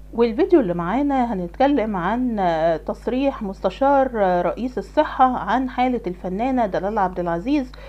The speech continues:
وطبعًا هو خبر مؤسف أو خبر محزن بالنسبة لحالة الفنانة دلال عبد العزيز. احنا عارفين إن هي الفترة اللي فاتت دي تم عمل مسحة، آه، وطلعت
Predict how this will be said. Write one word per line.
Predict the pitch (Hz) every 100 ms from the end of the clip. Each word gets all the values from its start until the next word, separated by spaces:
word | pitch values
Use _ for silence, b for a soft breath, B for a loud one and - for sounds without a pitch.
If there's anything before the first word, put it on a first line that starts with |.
| B B
وطبعًا | 202 277 254 233 226 208
هو | 185 151 170 233 226 202
خبر | 180 247 226 208 196 185 170 170 165 165 160 -
مؤسف | 220 277 - 247 247 208
أو | - 226 254 226 190
خبر | 170 208 214 185
محزن | 185 220 220 208 214 196
بالنسبة | 170 170 220 220 202 202 202 B B B
لحالة | 180 185 240 240 208
الفنانة | 175 180 175 208 220
دلال | 175 175 214
عبد | 190 165
العزيز. | 165 160 202 262 233
احنا | 170 - 202 233
عارفين | 180 160 - 240 240 214
إن | - 170
هي | 165 185 220 202 190 196 B B
الفترة | - 180 240 247
اللي | 202 - 175
فاتت | 170 214 - 175
دي | 180 226 233
تم | - 220 240 247
عمل | 156 202 214 180
مسحة، | 175 240 - - 220 226 B B
آه، | - 180 180
وطلعت | 175 180 262 262 214 208 -